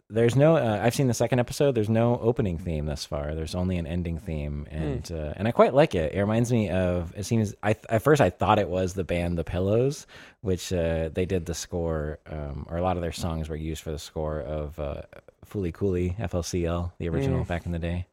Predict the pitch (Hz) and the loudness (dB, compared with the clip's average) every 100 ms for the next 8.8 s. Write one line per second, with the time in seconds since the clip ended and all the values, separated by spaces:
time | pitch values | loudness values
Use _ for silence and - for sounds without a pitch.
0 | _ _ _ _ - 85 85 80 76 80 | _ _ _ _ -8 -2 -2 0 -2 -4
1 | 87 82 80 78 78 73 76 85 117 151 | -4 -4 -2 -2 -2 -2 -4 -4 2 2
2 | - 90 82 78 78 85 85 104 - 98 | 2 -2 0 0 -2 -4 -6 -8 -2 -2
3 | 90 - 95 117 _ 85 98 87 78 76 | -2 -4 -6 -6 _ -6 -4 -2 -2 -4
4 | - 78 76 76 80 78 78 76 76 71 | -4 -4 -2 -4 -4 -6 -6 -4 -6 -6
5 | - _ - _ _ _ - 92 85 - | -12 _ -20 _ _ _ 0 0 0 -2
6 | 90 80 76 76 - _ - 160 120 156 | 0 0 -2 -4 -8 _ 2 4 4 2
7 | 143 170 98 87 90 104 90 - 101 92 | 4 4 6 2 2 2 2 0 0 2
8 | 87 85 87 82 82 80 80 | 0 0 0 0 -2 -2 -4